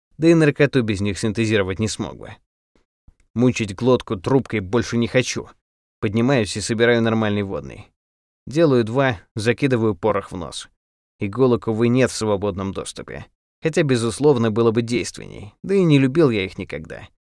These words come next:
Как, собственно, и простейшие прививки с уколами. Ставиться не хочется, как бы херово не было. Чисто самоуважение ради. Начну в себя иглами тыкать и эту дрянь по вене пускать.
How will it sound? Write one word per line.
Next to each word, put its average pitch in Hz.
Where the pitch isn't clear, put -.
Как, 107
собственно, 117
и 113
простейшие 113
прививки 101
с -
уколами. -
Ставиться 123
не 123
хочется, -
как 107
бы 92
херово 104
не 98
было. -
Чисто 147
самоуважение 131
ради. 76
Начну 170
в -
себя 117
иглами 107
тыкать -
и 120
эту 120
дрянь 123
по 127
вене 135
пускать. -